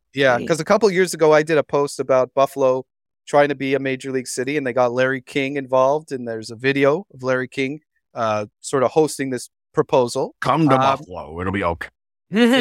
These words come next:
Speaker 1: Or
Speaker 2: <laughs>
Speaker 1: they, he says something like, uh, "I've seen a lot of baseball, and I could tell you Buffalo would be a great spot." And of course, Sahlen Field was designed,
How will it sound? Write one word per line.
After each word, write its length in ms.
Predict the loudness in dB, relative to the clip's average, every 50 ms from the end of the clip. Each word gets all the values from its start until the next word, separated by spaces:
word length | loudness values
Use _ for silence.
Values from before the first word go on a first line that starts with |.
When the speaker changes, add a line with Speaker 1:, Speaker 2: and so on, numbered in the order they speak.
| 2 2 2 2 2 0 0 0
Speaker 1:
Or 120 | 0 0
Speaker 2:
<laughs> 60 | 0 0
Speaker 1:
they, 120 | 0 0 -2 _ _ _ -6 -6 -4 -4
he 80 | -2
says 220 | 0 0 0 2 2
something 260 | 2 2 4 4 4
like, 180 | 4 2 2 0
uh, 180 | -4 -4 -6 -8 _ _ _
"I've 200 | -2 -2 0 0
seen 160 | -2 -2 0 2
a 60 | 2
lot 160 | 4 2 2
of 80 | 0 -2
baseball, 500 | -2 -2 -2 -2 -2 -2 -2 -2 -2 -4
and 120 | -6 -6
I 100 | -4 -4
could 160 | -4 -6 -6 -6
tell 160 | -2 0 0
you 100 | 0 0
Buffalo 380 | 0 0 0 2 2 4 4
would 120 | 4 2 0
be 100 | -2 -6
a 60 | -6
great 260 | -6 -4 -4 -4 -4
spot." 280 | -6 -6 -6 -6 -6 -8 _ _ _ -2
And 60 | -2
of 80 | 0 2
course, 180 | 2 0 2
Sahlen 360 | 4 4 4 6 4 2 2
Field 160 | 2 0 2 2
was 180 | 2 0 0
designed, 680 | -2 -4 -2 2 4 4 4 4 4 2 0 -2 -6 -10